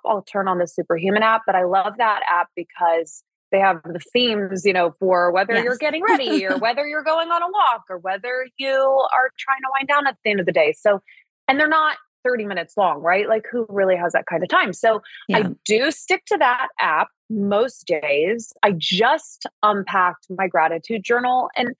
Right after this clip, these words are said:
Speaker 1: that sounds so simple, but I notice a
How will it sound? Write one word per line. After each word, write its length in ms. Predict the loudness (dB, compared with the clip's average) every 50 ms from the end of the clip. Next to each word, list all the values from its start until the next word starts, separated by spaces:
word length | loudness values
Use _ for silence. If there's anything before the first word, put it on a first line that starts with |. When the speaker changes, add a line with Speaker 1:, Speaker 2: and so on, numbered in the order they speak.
| -18 -20 _ _ _ 0
Speaker 1:
that 180 | 0 0 0 2
sounds 320 | 0 2 2 0 -2 -6
so 260 | 0 0 2 2 2
simple, 640 | 0 -2 0 0 0 0 0 _ 0 0 2 2 0
but 220 | 0 0 -2 0 0 0
I 240 | 0 0 0 -2
notice 640 | -4 -4 -4 -2 -2 -2 -2 -2 -4 -4 -8 -16 -14 -6 -2
a 240 | 0 0 0 0